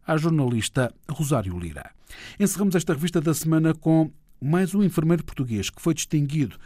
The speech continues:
no Reino Unido. Um madeirense, em Londres, há nove anos, acaba de ser eleito o melhor diretor de operações na área da saúde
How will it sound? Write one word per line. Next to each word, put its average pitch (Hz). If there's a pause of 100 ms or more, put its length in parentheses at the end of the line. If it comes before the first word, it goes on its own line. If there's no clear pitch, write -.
(140)
no 113
Reino 104
Unido. 87 (400)
Um 131
madeirense, 143 (340)
em 120
Londres, 139
há 104
nove 98
anos, 156 (300)
acaba 190
de -
ser 190
eleito 170
o 170
melhor 160
diretor 156
de 151
operações 143
na 131
área 131
da 123
saúde 160